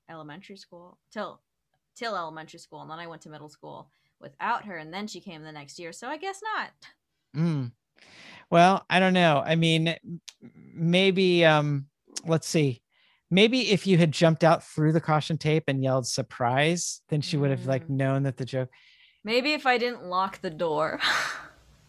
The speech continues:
Speaker 2: Yeah. Um, my, my neuroscientist spouse is very clear on one thing, which is that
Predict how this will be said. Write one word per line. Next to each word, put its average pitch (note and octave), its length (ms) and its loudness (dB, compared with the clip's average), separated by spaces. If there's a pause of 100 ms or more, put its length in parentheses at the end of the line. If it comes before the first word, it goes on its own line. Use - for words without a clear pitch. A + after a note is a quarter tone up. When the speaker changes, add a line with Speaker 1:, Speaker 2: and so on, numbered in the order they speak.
Speaker 2:
Yeah. C#3+ 320 2 (600)
Um, D3 360 6 (100)
my, E3 500 8
my D3 540 6 (580)
neuroscientist F#3 920 8
spouse - 880 6
is C#3 240 2
very D#3 240 6
clear D3 400 4
on C#3 180 2
one C#3+ 160 4
thing, C#3 220 2
which B2+ 180 0
is B2+ 140 -2
that C#3 260 6